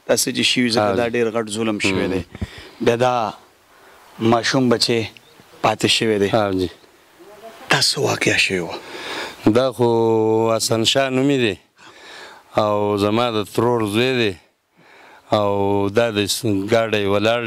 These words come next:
Speaker 2: دی، په دې کې به د سکول ډیوټي کوله،
Speaker 1: چې کوم
Speaker 2: ماشومان
Speaker 1: بیګا
Speaker 2: به وه.
Speaker 1: شهید شوی دی.
Speaker 2: او جی. او یو ورسره موټر دی. او هغه بیګا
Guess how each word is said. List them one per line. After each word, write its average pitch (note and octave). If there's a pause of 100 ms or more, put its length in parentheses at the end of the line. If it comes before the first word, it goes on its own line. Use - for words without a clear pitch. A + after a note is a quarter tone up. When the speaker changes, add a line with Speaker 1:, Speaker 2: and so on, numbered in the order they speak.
Speaker 2:
دی، G2+ (120)
په G#2+
دې G#2
کې -
به F#2+
د F#2
سکول A2 (120)
ډیوټي F#2+
کوله، G#2
Speaker 1:
چې G2
کوم F#2+
Speaker 2:
ماشومان A#2
Speaker 1:
بیګا C3+
Speaker 2:
به G2
وه. F#2+
Speaker 1:
شهید B2+
شوی A#2+
دی. A2
Speaker 2:
او A2+
جی. E2+ (680)
او G#2 (280)
یو C3
ورسره G2+ (720)
موټر G2+ (140)
دی. D#2+ (400)
او G2+
هغه G2+ (340)
بیګا G#2